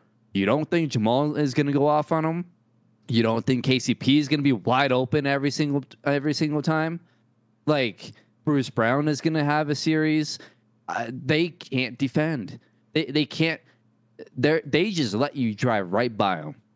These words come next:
Like, tho-, those guards, uh, Chris Paul can't move. Uh, he's awful, and he's playing forty-one minutes. When Cameron Payne comes back, he should be getting more minutes than Chris Paul.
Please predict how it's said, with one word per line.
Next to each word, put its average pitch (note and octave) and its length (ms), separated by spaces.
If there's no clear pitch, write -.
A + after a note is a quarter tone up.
Like, B2+ 240
tho-, C#3 220
those C#3 380
guards, D3 540
uh, B2 240
Chris F#3+ 260
Paul E3 340
can't - 320
move. G#2+ 520
Uh, G#2 140
he's B2+ 440
awful, A2+ 640
and A#2 120
he's D3+ 200
playing C#3 260
forty-one C3 540
minutes. A2 340
When B2+ 260
Cameron G#3 360
Payne E3 240
comes D#3+ 260
back, D3+ 380
he G3 200
should G3 200
be C#3+ 100
getting B2+ 260
more A2+ 160
minutes F#2+ 300
than F#2+ 100
Chris F#2+ 180
Paul. D#2+ 340